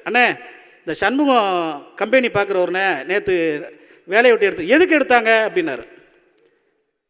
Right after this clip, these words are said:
"இல்ல, இல்ல, நேத்து பிரச்சனை இல்லை, அவர் தான் முதல்ல அடிக்க போனாரு, அதனால."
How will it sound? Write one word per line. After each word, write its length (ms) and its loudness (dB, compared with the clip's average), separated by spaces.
"இல்ல, 160 0
இல்ல, 480 4
நேத்து 300 2
பிரச்சனை 320 0
இல்லை, 160 4
அவர் 180 2
தான் 40 -2
முதல்ல 200 4
அடிக்க 240 4
போனாரு, 260 -2
அதனால." 420 -2